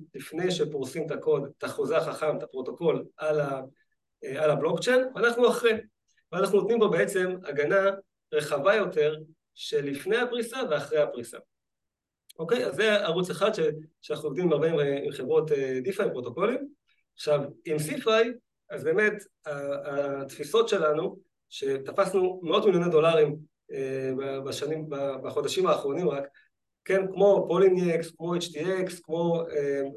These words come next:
אה, הרבה, כמו, כמו קוינספט וכיוצא בזה, ואז זה בעצם, אה, מאוד מעניין חברות C-Fi שבעצם מנהלות, אה, רוצות יכולת ניטור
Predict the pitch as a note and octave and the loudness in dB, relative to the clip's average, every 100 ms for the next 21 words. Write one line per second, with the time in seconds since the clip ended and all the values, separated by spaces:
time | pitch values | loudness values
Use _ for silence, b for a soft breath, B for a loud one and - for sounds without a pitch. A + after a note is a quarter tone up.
0 | - C#3 C#3 C3+ F3 E3+ - E3+ E3+ F3 | -8 -8 -8 -6 -6 -6 -6 -6 -4 -2
1 | F3 - G3 G3+ G3+ F#3 - B _ _ | -2 2 2 2 0 -4 -6 B _ _
2 | - C3+ D3 F3 E3 D3 G#3+ B3 - _ | -14 -2 -2 0 0 2 2 0 -6 _
3 | _ - B2 D#3+ G#3+ A3 F3+ - - D3+ | _ -12 -2 2 6 6 2 -10 -4 -2
4 | F#3 F#3 F#3 F#3+ - _ D3+ C#3+ C#3+ C#3 | -2 -2 -4 -6 -16 _ -10 -8 -6 -6
5 | C3+ - _ _ _ D#3 E3 F#3+ E3 F3 | -8 -14 _ _ _ -2 0 2 0 0
6 | D#3 D3 E3+ G3+ G3+ D3+ D3+ D#3 - - | 0 -2 -2 -2 -2 2 2 0 -8 -18
7 | _ - - C#3 D#3 D#3+ D3+ C#3+ D#3 F3 | _ -10 -2 0 2 2 2 2 0 0
8 | F3 - _ _ - C#3 C3+ C3+ C3+ C3+ | -2 -6 _ _ -8 -4 -4 -4 -4 -6
9 | C3 - C#3+ C#3 G3 F3+ D3+ D#3 F#3 F#3 | -8 -8 -6 -2 -2 0 -2 -4 -4 0
10 | F#3+ F3+ B3 A#3 - | 0 0 0 -2 -6